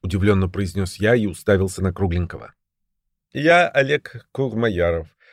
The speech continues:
муж моей жены Таньки, у которой сегодня день варенья», весело ответил Кругленький Олег. Так я и познакомился со своим поклонником и,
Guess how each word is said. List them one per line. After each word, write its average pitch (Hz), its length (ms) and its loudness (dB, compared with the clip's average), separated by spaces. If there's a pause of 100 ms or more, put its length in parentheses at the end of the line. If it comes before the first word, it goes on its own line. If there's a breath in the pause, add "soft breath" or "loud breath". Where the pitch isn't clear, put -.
(100)
муж 208 380 4
моей 190 240 2
жены 135 280 -2
Таньки, 117 400 2
у 117 100 -4
которой 90 540 0
сегодня 101 480 -4
день 151 380 2
варенья», 131 680 4 (180)
весело 80 460 2
ответил 82 400 0
Кругленький 82 460 0
Олег. 82 360 2 (420)
Так 175 340 2
я 123 220 4
и 120 40 4
познакомился 95 840 0
со 82 160 -10
своим 85 280 -2
поклонником 82 1000 -6
и, 160 400 4